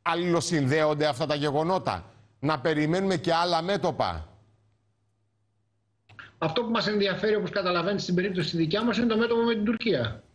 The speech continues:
Speaker 1: Σωστά.
Speaker 2: Προφανώς όλα αυτά τα οποία αναφέρετε δημιουργούν μια αστάθεια στην, στην περιοχή.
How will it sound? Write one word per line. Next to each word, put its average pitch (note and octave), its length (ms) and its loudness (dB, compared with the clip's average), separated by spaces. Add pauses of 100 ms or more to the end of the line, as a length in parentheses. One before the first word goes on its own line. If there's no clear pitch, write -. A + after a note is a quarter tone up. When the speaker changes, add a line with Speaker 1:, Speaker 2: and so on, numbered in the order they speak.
(460)
Speaker 1:
Σωστά. D3+ 380 -2
Speaker 2:
Προφανώς F#3+ 540 0
όλα G3 140 0
αυτά G3+ 220 -2
τα - 120 -12
οποία F#3+ 260 0
αναφέρετε F3 600 0
δημιουργούν G3+ 520 2
μια G#3+ 220 2
αστάθεια E3 520 0
στην, C3+ 500 0
στην C3+ 200 0
περιοχή. C3+ 720 0